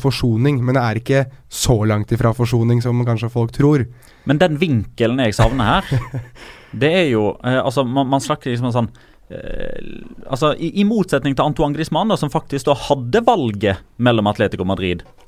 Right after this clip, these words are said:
Speaker 2: og Barcelona.
Speaker 1: At han ikke har valg,
Speaker 2: Han
Speaker 1: tenker du
Speaker 2: har,
Speaker 1: på?
Speaker 2: altså, Cristiano Ronaldo har jo ikke et valg. Han har jo ikke, han har jo ingen i ryggen, så man kan bare si sånn, «Ja, men hvis jeg ikke, hvis jeg ikke får den kontrakten der, så kjøper jeg meg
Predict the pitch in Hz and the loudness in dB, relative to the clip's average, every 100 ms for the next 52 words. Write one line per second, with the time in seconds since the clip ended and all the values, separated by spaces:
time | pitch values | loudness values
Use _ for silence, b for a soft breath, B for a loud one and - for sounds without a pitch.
0 | - 107 - - 90 85 - 123 120 113 | 0 2 2 0 0 2 2 2 2 0
1 | 104 104 139 202 240 202 117 - 147 165 | 0 0 2 2 2 4 2 0 -2 -2
2 | 208 202 233 135 233 226 220 254 175 185 | -4 -2 -2 0 -2 -2 0 0 -2 -2
3 | 220 131 120 b 180 175 226 185 120 135 | -2 -2 -8 b 0 2 2 2 0 -2
4 | - 160 190 190 143 180 202 208 165 110 | -4 -2 0 0 0 0 0 0 0 0
5 | 95 - - - 147 147 147 147 147 147 | 0 -4 -14 -4 -2 0 0 0 2 2
6 | 131 120 B B B 147 156 160 160 165 | 0 0 B B B 0 0 0 0 0
7 | 156 143 127 143 160 143 139 147 - - | 0 -2 0 0 0 -2 -2 -4 -4 2
8 | 127 107 117 123 123 123 127 131 202 165 | 4 4 2 0 0 -2 0 0 0 -2
9 | - 147 151 147 123 | 0 0 2 0 2